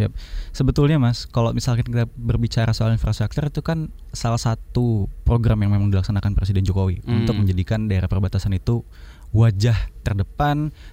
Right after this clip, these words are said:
Speaker 1: tidak lagi sebagai halaman belakang, itu kan banyak digaungkan sebetulnya, Mas. Tapi apakah pertanyaannya kemudian, apakah memang pembangunan infrastruktur itu cu-,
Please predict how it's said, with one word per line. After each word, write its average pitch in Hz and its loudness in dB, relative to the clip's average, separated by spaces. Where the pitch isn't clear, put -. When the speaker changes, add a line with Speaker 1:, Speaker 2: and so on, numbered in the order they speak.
Speaker 1:
tidak 107 2
lagi 98 2
sebagai 98 0
halaman 123 0
belakang, 120 0
itu 120 -2
kan 160 0
banyak 101 0
digaungkan 92 -2
sebetulnya, 90 -2
Mas. 95 -8
Tapi 165 0
apakah 139 0
pertanyaannya 135 2
kemudian, 127 2
apakah 131 -4
memang 123 0
pembangunan 113 2
infrastruktur 110 -2
itu 110 -4
cu-, - -12